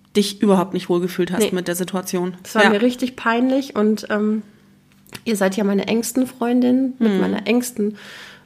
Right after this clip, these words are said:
Speaker 2: Bezugsperson und ich wusste, also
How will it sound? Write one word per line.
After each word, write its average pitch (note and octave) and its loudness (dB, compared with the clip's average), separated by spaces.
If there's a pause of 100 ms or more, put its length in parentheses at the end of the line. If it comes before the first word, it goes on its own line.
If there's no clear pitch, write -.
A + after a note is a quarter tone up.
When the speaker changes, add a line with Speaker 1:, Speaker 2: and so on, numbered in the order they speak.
Speaker 2:
Bezugsperson A3 0
und G#3 0
ich - -6
wusste, A3 2
also F3+ 0